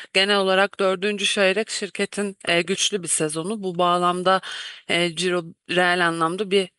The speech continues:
e, ciro büyümesi olacağını ve şirketinin iki bin yirmi dört yılında yüzde on üzeri büyüme hedefini, e, gerçekleştireceğini inanıyoruz.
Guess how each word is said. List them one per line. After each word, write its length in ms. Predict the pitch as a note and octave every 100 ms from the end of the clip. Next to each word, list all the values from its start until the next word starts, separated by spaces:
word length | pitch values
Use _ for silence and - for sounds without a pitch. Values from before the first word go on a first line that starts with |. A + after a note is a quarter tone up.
| -
e, 240 | E3+ D#3+
ciro 320 | D#3 F3 F3+
büyümesi 420 | E3 D#3 D3 - E3+
olacağını 680 | D#3 D3+ D3+ D3+ D3 G#3+
ve 180 | G3 F#3
şirketinin 600 | - E3 - F#3 F#3 F3+
iki 260 | F3 - E3+
bin 80 | F3+
yirmi 300 | F3 F3 E3+
dört 280 | F3 -
yılında 340 | E3+ D#3+ E3+ F#3
yüzde 300 | F3 D#3+ D#3
on 220 | F3+ F3+
üzeri 400 | D#3+ D3+ D3+ D#3
büyüme 320 | E3+ E3 E3+
hedefini, 540 | E3 D3+ D3+ D3+ E3+ A#3 - - - -
e, 160 | F#3 F3+
gerçekleştireceğini 1400 | F#3 F#3 - F#3 F#3+ E3+ - F#3+ F3 F3 F3 F3 G3+ - _
inanıyoruz. 760 | C#3 C#3+ D3 C#3+ C#3 A#2 -